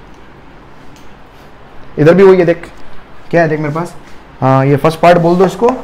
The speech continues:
सेकंड पार्ट बोल दो इसको, ये फर्स्ट पार्ट हो गया, सेकंड पार्ट। देख क्या है, अरे यार तार मेरे, देख पाँच डिग्री,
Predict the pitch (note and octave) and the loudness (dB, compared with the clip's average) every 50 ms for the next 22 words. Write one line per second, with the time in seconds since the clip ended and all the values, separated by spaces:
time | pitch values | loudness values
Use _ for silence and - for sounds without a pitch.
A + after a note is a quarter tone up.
0 | - - - - - - - - - - - - - - - - - - - - | -14 -18 -20 -16 -14 -12 -14 -14 -16 -20 -20 -20 -20 -20 -18 -18 -18 -18 -20 -12
1 | - - C#3+ C#3+ D#3+ D#3+ D#3 D#3+ D#3 D#3 D3+ D#3 D3+ D3+ C#3 - - - C#3 D3+ | -8 -6 -4 -4 -2 -2 -2 -2 -2 -2 -4 -4 -4 -6 -6 -8 -8 -10 -10 -10
2 | D#3+ - - - - - - - C3 C3+ C3+ - D3 C#3+ - - D#3 D3+ D3 D3+ | -12 -14 -16 -16 -14 -12 -8 -8 -8 -6 -6 -6 -6 -6 -4 -2 -2 -2 0 -2
3 | C#3+ B2 B2+ C3 C#3 C#3+ - - - - - - - - - - C#3+ C#3+ D3+ C#3 | -4 -4 -4 -4 -6 -8 -10 -14 -20 -20 -18 -14 -14 -10 -6 -4 -4 -2 -2 -2
4 | C3+ B2 A#2 A2 - - - C3+ C3+ C3 D#3+ E3+ D#3+ D#3 E3+ F3+ E3 D3+ C#3 C3+ | -2 -2 -4 -4 -6 -10 -10 -10 -8 -4 -2 -2 -2 -2 -4 -6 -10 -10 -10 -10
5 | B2+ C3 A2+ A2 B2 C3 - - B2+ C3 D3 D#3 D3 C#3 C#3+ F3 F3+ D3+ - - | -8 -8 -8 -8 -8 -8 -4 0 2 2 4 2 2 2 0 0 0 -2 -6 -10
6 | - - - - C3 B2+ - - C#3+ D3+ F3 F3+ F#3 F3+ F3 D#3 D#3 C#3+ | -18 -18 -10 -8 -6 -6 -2 -2 0 2 2 0 0 -2 -2 -2 0 0